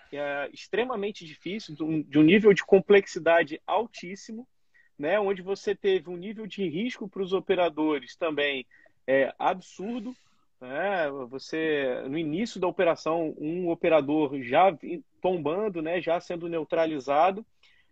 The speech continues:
e, e você, é, um terreno dificílimo, e você consegue, nesse terreno, avançar, consegue fazer um cerco, consegue combater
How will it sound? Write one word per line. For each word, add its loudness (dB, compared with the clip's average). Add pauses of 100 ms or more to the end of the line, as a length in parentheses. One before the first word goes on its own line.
(140)
e, -6
e -4
você, 2 (140)
é, -2 (140)
um -14
terreno -2
dificílimo, -10
e -4
você -4
consegue, 0 (280)
nesse -2
terreno, -2
avançar, 0
consegue -16
fazer -14
um -16
cerco, -6
consegue -6
combater 0